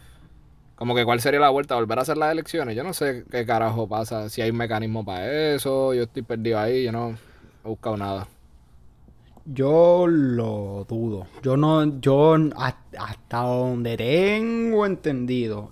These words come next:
Speaker 2: la, en la Constitución de los Estados Unidos no hay nada de segunda vuelta. Entiendo yo, entiendo yo.
Speaker 1: Ya, ya.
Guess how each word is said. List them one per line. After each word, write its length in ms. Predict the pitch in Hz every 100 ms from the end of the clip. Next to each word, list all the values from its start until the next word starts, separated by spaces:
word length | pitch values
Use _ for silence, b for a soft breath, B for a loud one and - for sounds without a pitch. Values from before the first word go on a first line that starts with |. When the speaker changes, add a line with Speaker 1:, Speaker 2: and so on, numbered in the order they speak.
| -
Speaker 2:
la, 160 | 110
en 100 | 117
la 160 | 120 120
Constitución 640 | 131 117 131 131 120 165
de 80 | 175
los 100 | 165
Estados 380 | 160 165 156 -
Unidos 260 | 151 143
no 140 | 127 113
hay 60 |
nada 300 | 117 113 117 113
de 40 |
segunda 360 | - 110 113 107
vuelta. 460 | 104 107 - 101 101 - - - - b b b b
Entiendo 760 | 147 151 151 147 156 151 151 147
yo, 300 | 135 120 104 107
entiendo 420 | 113 - 107 101
yo. 120 | 87 110
Speaker 1:
Ya, 220 | 92 90 - - - -
ya. 200 | 98 -